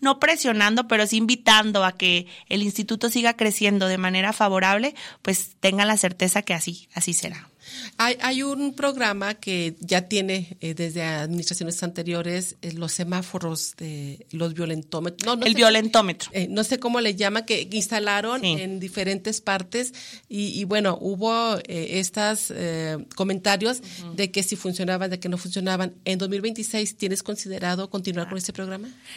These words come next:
Speaker 1: Claro que sí, y es una de las, mm, acciones que son más importantes que debemos recalcar que las mujeres no normalicen, es lo que te decía ahorita,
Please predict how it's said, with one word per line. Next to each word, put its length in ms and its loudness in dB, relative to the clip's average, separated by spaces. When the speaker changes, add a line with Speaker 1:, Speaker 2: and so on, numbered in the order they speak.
Speaker 1:
Claro 320 6
que 100 2
sí, 460 4
y 100 4
es 160 6
una 160 4
de 80 4
las, 400 6
mm, 140 2
acciones 460 2
que 320 2
son 240 4
más 160 4
importantes 680 2
que 440 -2
debemos 460 4
recalcar 480 2
que 80 -4
las 180 2
mujeres 640 2
no 220 2
normalicen, 560 0
es 80 0
lo 100 0
que 80 -2
te 140 -2
decía 300 0
ahorita, 380 -2